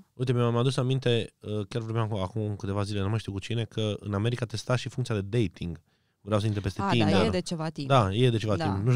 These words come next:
Speaker 1: dacă
Speaker 2: da.
Speaker 1: o mai f-, dacă o mai aplică în
Speaker 2: Nu
Speaker 1: America, ce mai fac
Speaker 2: știu.
Speaker 1: cu ea.
Speaker 2: N-am mai, n-am mai
Speaker 1: Da.
Speaker 2: căutat, sincer. Am văzut, știu, cred că acum vreun an jumate, dacă nu mai bine, am văzut prima oară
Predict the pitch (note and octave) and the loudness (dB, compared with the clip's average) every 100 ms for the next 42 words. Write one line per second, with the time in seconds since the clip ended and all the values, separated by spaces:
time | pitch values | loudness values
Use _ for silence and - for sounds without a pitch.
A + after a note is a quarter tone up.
0 | B2 - A2 F#2+ - F#2+ F2+ G2 G2+ G2 | 2 2 0 -2 -4 -10 -6 -4 -2 0
1 | G2 F#2+ F#2+ A2 G#3+ G#3 - G#2+ G2 G#2 | 0 0 0 0 2 2 2 2 0 -2
2 | F#2+ G#2 G2+ F#2+ F2+ - _ F3+ F#3+ G3+ | -2 -2 0 0 0 -6 _ -6 -2 0
3 | F#3 E3+ C#3+ - F#3 F3 - D#3+ D#3+ D#3+ | 0 -2 -4 2 4 4 0 -2 -2 -2
4 | F#3+ G#3+ G#3+ F#3 F3 F3 G3+ G#3+ A3+ G3+ | 4 4 4 0 -2 0 2 2 2 -2
5 | - F3+ F3+ E3 F3+ F3+ D#3+ D3+ F3 D#3 | -2 -2 -2 -2 -2 0 0 2 2 2
6 | D#3 F3+ D#3 D3 D3 E3 E3 D#3+ E3 D3 | 0 0 -2 -6 -6 -4 -4 -4 -4 -4
7 | - - - F3 E3+ F#3 F3+ E3+ D#3+ D#3+ | -8 -14 -2 0 2 2 2 2 2 4
8 | D#3 | 2